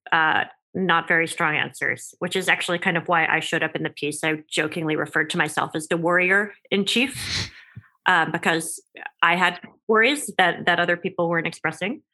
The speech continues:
I remember one guy telling me that his long-term plan was bleached bones in the desert. Other people, uh, thought they might end up falling back on family that they'd been trying to avoid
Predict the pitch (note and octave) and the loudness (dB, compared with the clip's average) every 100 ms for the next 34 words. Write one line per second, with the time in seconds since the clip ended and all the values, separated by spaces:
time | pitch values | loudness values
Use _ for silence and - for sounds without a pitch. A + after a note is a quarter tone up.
0 | _ _ _ F3+ F3+ G3+ F#3+ F3 F3+ F#3 | _ _ _ 2 2 4 2 0 0 0
1 | F#3+ F#3+ F3 G3+ F#3 F#3+ F#3+ E3 E3+ F#3 | 2 0 0 0 0 0 -2 -2 -2 2
2 | F3 F3+ - F3 E3 E3 A3 G#3 G3+ E3+ | 2 2 2 2 2 0 2 4 4 2
3 | E3+ E3+ _ F#3 F#3 F3+ - E3+ E3 E3 | 0 -2 _ -2 0 -2 -2 0 0 0
4 | E3+ E3 F3 D4 C#4+ D4 C#4+ C#4 - - | -2 -4 2 2 4 4 4 2 0 -10
5 | _ _ _ _ - A3 G#3+ G#3+ A3+ G#3+ | _ _ _ _ 0 2 2 0 -2 2
6 | G3 F#3 F3+ E3+ - _ - G2+ C2 C2 | 2 2 2 0 -6 _ 0 2 4 2
7 | G#1 - - - - F3+ F#3 F#3 F#3 F3 | 0 -4 -14 -18 -2 0 2 2 2 2
8 | F3 F3+ F3 - F3 E3+ E3+ E3 F3 D#3 | 2 2 0 2 2 4 2 2 0 2
9 | E3+ E3+ E3+ E3+ E3 - E3 E3+ D#3+ F3+ | 2 2 2 0 0 -2 -2 -2 0 2
10 | E3 E3+ E3+ F#3 D#3 D#3+ D#3 D#3 | 2 2 0 0 0 0 -2 -4